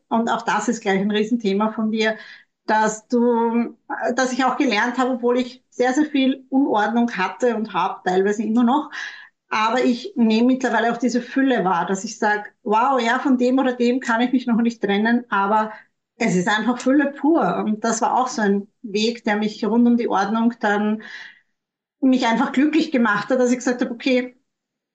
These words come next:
Unordnung, aber dafür Fülle, hurra. Und das genieße ich jetzt mal und dann mache ich einfach Step by Step und Schritt für Schritt weiter. Und das hast du mir eigentlich auch gleich gelernt, ähm,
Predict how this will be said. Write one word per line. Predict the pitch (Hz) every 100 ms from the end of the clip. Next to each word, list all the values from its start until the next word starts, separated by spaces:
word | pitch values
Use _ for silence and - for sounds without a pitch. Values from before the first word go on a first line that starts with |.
| _
Unordnung, | - 269 311 302 320 320 -
aber | 208 247
dafür | 247 240 254
Fülle, | - 196 175 180
hurra. | 220 254 190 175 175 - _
Und | 226 226
das | 226 -
genieße | 240 254 277
ich | 247
jetzt | 240 -
mal | 240 240 254
und | 262 226 220
dann | 220 214 226 233 _
mache | - 208 240
ich | 233
einfach | 208 202 202
Step | - 196 -
by | 214
Step | - 202 190 -
und | 208 214
Schritt | - 240 240
für | 214
Schritt | - 220 220
weiter. | 180 180 - 190 190 - - - _
Und | 233
das | 247 254
hast | 254
du | 285
mir | 262
eigentlich | 247 262 254
auch | 208 240
gleich | - 214 202 - _ _
gelernt, | 254 220 202 202 240 240 - -
ähm, | 226 220 220 220